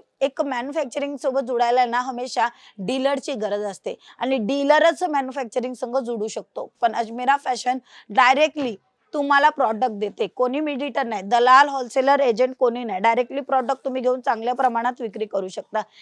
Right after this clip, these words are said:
इथे मी तुम्हाला दाखवते सिल्क साडीची जी डिझाईन आहे ती अत-, उत्तम क्वालिटी तुम्हाला मिळणार आहे, कलेक्शन मध्ये व्हरायटी पण भरपूर मिळणार आहे. प्रॉपरली ही साडीचा जो लुक आहे मी, मी तुम्हाला सर्वात अगोदर दाखवणार आहे. हे पहा,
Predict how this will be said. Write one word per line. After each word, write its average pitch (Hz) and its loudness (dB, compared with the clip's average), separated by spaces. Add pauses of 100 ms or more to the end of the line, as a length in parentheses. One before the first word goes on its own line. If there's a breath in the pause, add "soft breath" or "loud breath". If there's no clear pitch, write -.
(160 soft breath)
इथे 277 2
मी 320 0
तुम्हाला 294 4
दाखवते 269 4
सिल्क 277 -2
साडीची 262 2
जी 262 -6
डिझाईन 247 2
आहे 269 -2
ती 269 -6
अत-, 240 2
उत्तम 269 -2
क्वालिटी 254 2
तुम्हाला 269 0
मिळणार 240 0
आहे, 269 0 (340 loud breath)
कलेक्शन 285 2
मध्ये 294 -2
व्हरायटी 233 0
पण 277 -2
भरपूर 254 0
मिळणार 247 -2
आहे. 269 2
प्रॉपरली 240 2
ही 269 -6
साडीचा 220 -4
जो 240 -2
लुक 254 -6
आहे 220 -6
मी, 233 -8 (180)
मी 240 -6
तुम्हाला 247 -6
सर्वात 233 -6
अगोदर 208 -2
दाखवणार 190 -6
आहे. 190 -8
हे 220 -4
पहा, 196 -6